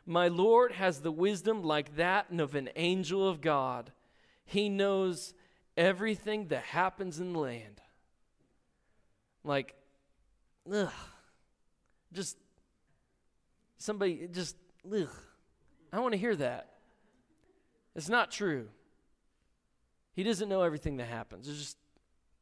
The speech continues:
mm. And the king said to Joab, "Very well, I will do it. Go and bring back the young man Absalom."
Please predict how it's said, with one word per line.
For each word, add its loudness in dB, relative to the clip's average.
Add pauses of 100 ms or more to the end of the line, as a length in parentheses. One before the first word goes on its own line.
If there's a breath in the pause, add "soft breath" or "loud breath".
mm. -8 (1500 soft breath)
And -4
the -2
king -4
said -2
to -6
Joab, 0
"Very 4
well, 2 (760)
I 4
will 2
do 0
it. -2 (360 soft breath)
Go 4
and -4
bring -2
back 2
the -6
young 0
man -2
Absalom." -8